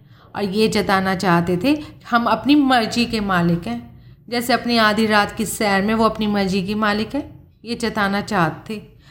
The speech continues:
वो भी स्टाफ थी, हम भी स्टाफ थे। बड़े भैया की निगाह में चढ़ गई होने से उसका रुतबा हमारे से ऊंचा नहीं हो गया।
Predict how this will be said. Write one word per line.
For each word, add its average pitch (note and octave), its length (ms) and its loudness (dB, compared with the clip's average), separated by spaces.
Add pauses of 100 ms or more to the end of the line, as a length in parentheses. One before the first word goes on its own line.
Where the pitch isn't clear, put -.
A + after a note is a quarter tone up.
(180)
वो G#3+ 160 0
भी A3+ 140 2
स्टाफ A3 420 2
थी, E4 80 4
हम B3 260 2
भी G3 120 2
स्टाफ D#3+ 460 -4
थे। - 180 -14 (280)
बड़े G3+ 220 -6
भैया G3 280 2
की F#3+ 140 -4
निगाह G#3 400 2
में F#3 120 0
चढ़ E3+ 240 -4
गई A#3+ 220 0
होने B3 280 2
से D4+ 220 0 (220)
उसका - 260 -2
रुतबा F#3+ 400 0
हमारे G#3+ 400 2
से D4+ 100 0
ऊंचा C4 440 2
नहीं E3 240 0
हो C4 200 2
गया। A3 360 0